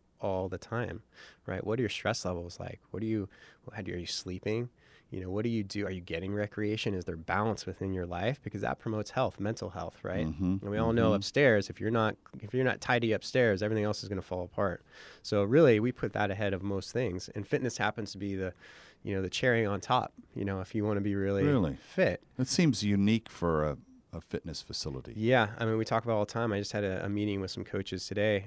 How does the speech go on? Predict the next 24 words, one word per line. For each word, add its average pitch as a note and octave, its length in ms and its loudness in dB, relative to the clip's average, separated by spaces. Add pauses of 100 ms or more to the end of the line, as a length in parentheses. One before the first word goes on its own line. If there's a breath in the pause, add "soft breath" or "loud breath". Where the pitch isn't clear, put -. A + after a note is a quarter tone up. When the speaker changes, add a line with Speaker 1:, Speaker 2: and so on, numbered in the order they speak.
Speaker 1:
um, F#2+ 420 -4 (200)
and G#2 120 -4
we G2 80 -4
talked - 280 -6
about, F#2 400 -4
okay, G2+ 280 -6
you F#2+ 80 -4
know, F#2+ 80 -6
we F#2+ 100 -4
have G#2 200 0
all G2+ 120 2
these F#2+ 240 -4 (520 loud breath)
checklists - 460 -2
of G#2 80 -6
things G2+ 200 -2
that G2 100 -2
we G2 100 -2
wanna G2 200 -2
put A#2+ 200 -6
through G#2 180 -6
people, G2+ 160 -14 (220)
put - 280 -2
people G#2+ 280 -6
through, A#2+ 500 2